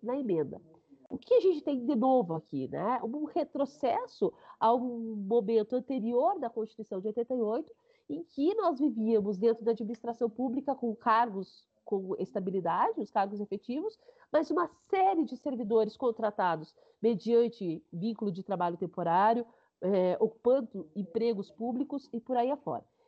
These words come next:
Isso vai contra todo o sistema de proteção, não do servidor, mas da própria função pública, né? Eu gosto muito de uma ideia que a Carmen Lúcia, é, trabalha no livro dela, a professora Carmen Lúcia, eu tô falando aqui, não a ministra nesse momento, né?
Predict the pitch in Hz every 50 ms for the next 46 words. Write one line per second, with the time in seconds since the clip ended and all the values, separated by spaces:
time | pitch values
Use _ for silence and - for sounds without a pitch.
0 | _ _ - 247 - - 311 359 381 - - 302 294 311 339 403 - - 285 254
1 | - - 320 - 440 392 - 302 285 - - 311 302 302 240 269 269 - 285 285
2 | 294 - 330 320 - - - 233 240 262 254 254 - - 226 392 440 427 359 320
3 | - 294 277 240 220 185 170 185 190 220 - - - 226 220 247 233 - 247 247
4 | 254 285 294 - 302 - _ - - 220 240 - - 160 156 196 - - - -
5 | _ _ _ _ _ _ _ - 147 165 151 220 214 233 247 240 - 240 214 277
6 | 320 302 311 233 247 214 220 208 190 214 214 214 214 - 208 - 208 196 196 208
7 | 196 202 208 - - 190 - - _ _ _ - - - 175 185 175 175 170 170
8 | 208 196 190 190 190 185 185 180 277 285 254 247 254 185 175 156 165 151 156 156
9 | - 214 - 269 262 - 254 240 226 214 - 196 196 185 185 175 165 - - -
10 | 170 - 185 170 165 147 160 - 190 175 190 208 214 202 226 190 185 160 143 -
11 | 185 180 180 - - 190 175 170 156 156 - 156 165 175 190